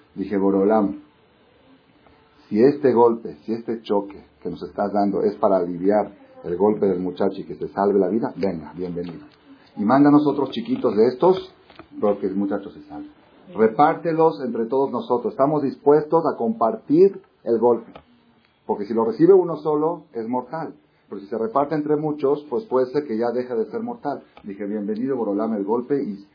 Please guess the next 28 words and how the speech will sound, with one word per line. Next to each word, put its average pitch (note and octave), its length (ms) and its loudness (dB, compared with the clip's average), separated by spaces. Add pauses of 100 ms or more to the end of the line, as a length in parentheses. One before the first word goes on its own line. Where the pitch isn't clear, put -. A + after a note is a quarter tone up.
(180)
es, A#2 200 -6
sí, C3+ 160 -2
de A2+ 140 0
estos C#3+ 220 -4
chiquitos B2 380 -4
mándanos, C#3 600 2 (160)
mientras G2 240 -4
estemos B2+ 340 0
sanos B2 360 0
y, A2 60 4
es, D3 280 2
y - 60 -14
que C#3+ 120 -2
podamos C3 520 0 (300)
salvar G#2 280 -2
la G#2 80 0
vida G#2 200 0
del F#2 100 -4
muchacho". E2 460 -14 (840)
Entonces, D3+ 480 2 (100)
es, D3+ 360 0 (120)
es D3+ 340 0 (320)
el, G#2+ 720 0 (760)
la, G#2 180 2 (240)
sentir, A2+ 680 4 (200)
sentir A2 380 -2
cómo B2+ 220 4
Borolam A#2 600 2